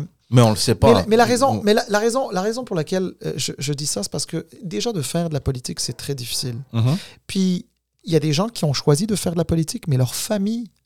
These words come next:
Speaker 2: à ces gens-là, ont pas, ont pas décidé de faire de la
Speaker 1: Mhm.
Speaker 2: politique. Admettons que Justin Trudeau n'était pas le, n-, n-, n'était pas premier ministre du Canada, puis que Alexandre Trudeau était quand même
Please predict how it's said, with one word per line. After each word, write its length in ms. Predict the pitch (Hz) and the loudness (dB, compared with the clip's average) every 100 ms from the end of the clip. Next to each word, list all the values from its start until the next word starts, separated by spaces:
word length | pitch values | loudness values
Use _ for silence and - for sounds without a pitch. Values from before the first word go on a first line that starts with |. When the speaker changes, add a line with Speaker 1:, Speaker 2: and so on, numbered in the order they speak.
| _ _ _ _ | _ _ _ _
Speaker 2:
à 60 | 135 | -4
ces 180 | - 135 | 2 2
gens-là, 400 | 123 135 143 202 - _ - | 4 4 2 0 -8 _ -6
ont 80 | |
pas, 160 | 147 214 185 _ _ _ _ _ - | -2 -2 -4 _ _ _ _ _ -6
ont 100 | 156 | 2
pas 100 | 208 | 2
décidé 320 | 151 - 131 | 2 0 -4
de 60 | - | -4
faire 140 | 135 | 0
de 40 | |
la 60 | 123 | 2
Speaker 1:
Mhm. 60 | 123 | 2
Speaker 2:
politique. 480 | 131 - - - _ _ - - - | 0 -6 -12 -16 _ _ -20 -18 -2
Admettons 420 | 151 180 202 285 | 2 4 4 0
que 340 | 240 - 160 156 | -2 0 2 2
Justin 280 | 143 - 160 | 0 -4 -6
Trudeau 260 | - 156 | -4 -4
n'était 240 | 202 151 143 | -2 -2 -2
pas 200 | - 165 | 0 2
le, 420 | 156 127 123 127 - - - 147 | 4 4 2 0 -6 -18 -16 -10
n-, 100 | 147 151 | -8 -6
n-, 280 | 156 151 | -4 -4
n'était 200 | 156 143 | -2 -2
pas 100 | 151 | -2
premier 220 | 185 - 139 | -2 -2 -4
ministre 200 | 135 135 | -4 -6
du 60 | |
Canada, 400 | 127 131 123 135 147 _ _ _ _ - - - _ _ | -6 -6 -6 -8 -12 _ _ _ _ -20 -20 -20 _ _
puis 100 | - - | -18 -10
que 460 | - 156 160 160 - _ _ _ | -2 0 2 -2 -6 _ _ _
Alexandre 360 | 143 139 - 175 | -4 -2 -2 -6
Trudeau 220 | - 165 190 | -6 -6 -6
était 140 | 143 | -6
quand 200 | - 143 | -8 -6
même 360 | 143 160 147 | -2 -2 -4